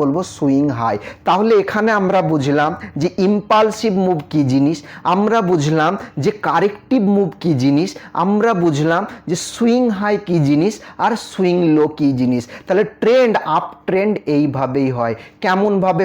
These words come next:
হয়? এবার এখানে সুইং হাই বা সুইং লো দেখব কম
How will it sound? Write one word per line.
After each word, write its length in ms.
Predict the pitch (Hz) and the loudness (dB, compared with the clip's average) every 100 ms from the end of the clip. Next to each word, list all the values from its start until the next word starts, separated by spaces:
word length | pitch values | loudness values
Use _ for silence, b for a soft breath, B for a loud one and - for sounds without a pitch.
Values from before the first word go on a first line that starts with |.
| 175 | 0
হয়? 140 | 180 180 B 247 | -2 -4 B -2
এবার 220 | 262 175 - 226 | 2 2 2 -2
এখানে 240 | 226 254 247 - | 0 -2 -2 -4
সুইং 320 | 196 220 233 196 | 0 2 2 0
হাই 220 | 180 202 165 B B 170 | 0 0 0 B B -4
বা 80 | 196 - | -4 -4
সুইং 260 | 190 202 214 175 160 | 0 2 2 4 4
লো 100 | 185 156 | 2 2
দেখব 240 | 170 139 143 123 B B - | 0 0 -2 -4 B B 0
কম 200 | 226 247 | 2 4